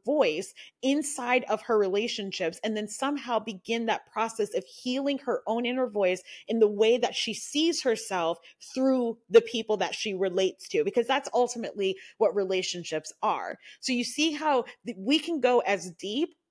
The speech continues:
or as shallow as we want when we're looking at the birth chart. And normally when you're first starting to do readings and you're interpreting things, you kind of stay on the shallow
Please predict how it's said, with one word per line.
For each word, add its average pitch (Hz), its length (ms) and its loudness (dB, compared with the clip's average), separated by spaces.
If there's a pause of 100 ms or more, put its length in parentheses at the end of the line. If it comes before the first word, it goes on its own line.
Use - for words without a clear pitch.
or 226 240 6
as 202 160 0
shallow 233 680 0
as 214 180 -2
we 214 140 -6
want 190 340 -4
when 214 140 -4
we're 202 80 0
looking 202 440 -4
at 202 160 -2
the 160 60 -4
birth 165 320 -2
chart. 254 360 2 (300)
And 277 160 2
normally 330 380 0
when 277 140 -2
you're 254 100 2
first 277 340 -2
starting 247 300 -2
to 233 140 -10
do 214 200 -6
readings 196 460 -4
and 202 100 -2
you're 196 120 -2
interpreting 214 680 -4
things, 226 280 -6
you 214 80 -8
kind 269 240 -2
of 262 60 -2
stay 220 380 0
on 202 140 -6
the 202 60 -6
shallow 185 420 2